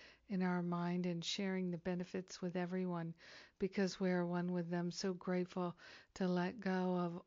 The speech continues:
all the pain and the causes of pain.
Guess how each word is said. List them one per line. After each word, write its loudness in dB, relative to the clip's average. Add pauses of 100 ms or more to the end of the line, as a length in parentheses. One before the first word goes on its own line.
all 4 (520)
the 0
pain 2
and 2
the 0
causes -2
of -4
pain. -2